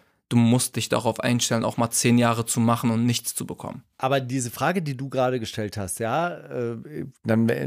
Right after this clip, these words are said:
Speaker 2: dann werde ich abgelehnt, liegt es daran oder, ähm, hast du den Eindruck, dass Araber vielleicht dann doch nicht so gewollt sind in der Musikbranche? Wie willst du denn das für dich selber klarkriegen?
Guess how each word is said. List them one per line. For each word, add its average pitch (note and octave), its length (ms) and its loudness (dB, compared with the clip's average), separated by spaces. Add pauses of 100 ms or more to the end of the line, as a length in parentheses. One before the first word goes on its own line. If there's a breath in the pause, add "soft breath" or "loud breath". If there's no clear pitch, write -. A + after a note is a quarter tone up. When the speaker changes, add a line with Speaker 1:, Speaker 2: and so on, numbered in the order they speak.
(100)
Speaker 2:
dann G#2+ 180 2
werde A2 140 2
ich B2 140 2
abgelehnt, G#2+ 520 4
liegt A2+ 220 0
es G#2+ 120 0
daran A2 360 4
oder, G#2 720 2
ähm, A2+ 880 -6
hast - 440 0
du C#3 240 4
den A#2+ 220 4
Eindruck, A2 460 2
dass A2+ 220 2
Araber G#2+ 360 2
vielleicht A2 380 0
dann G#2 140 4
doch - 260 2
nicht A#2 240 2
so A#2 420 4
gewollt A2+ 380 4
sind A2+ 220 2
in A2+ 100 4
der A2 340 2
Musikbranche? A2+ 540 2 (720 loud breath)
Wie D#3+ 160 4
willst A3+ 220 2
du G3 60 -2
denn F3 180 4
das E3 160 2
für D3 220 0
dich E3+ 320 0
selber C#3+ 400 4
klarkriegen? F#2+ 1000 -2